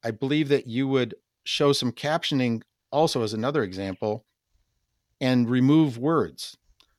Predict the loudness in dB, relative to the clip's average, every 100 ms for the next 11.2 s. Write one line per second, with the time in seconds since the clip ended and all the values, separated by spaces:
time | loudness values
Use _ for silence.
0 | _ -4 -2 -2 -2 -2 0 2 0 2
1 | 0 0 0 -2 -6 _ _ _ _ -6
2 | -2 -2 -2 -6 _ _ _ -14 -2 2
3 | 2 0 -2 -2 -2 0 -2 -2 -2 -2
4 | -2 -4 -6 -10 _ _ _ _ -10 -8
5 | -4 -2 -2 -2 -2 0 -2 0 -2 0
6 | -2 -6 -12 _ _ -20 -20 -12 -6 -4
7 | -2 -2 -2 0 -2 -4 _ -4 -2 2
8 | 2 0 -10 _ -8 -4 -4 -2 0 0
9 | 0 -2 -2 -8 -16 -20 _ -6 0 2
10 | 0 -4 -4 -4 -4 -4 -2 -2 -2 -2
11 | -4 -6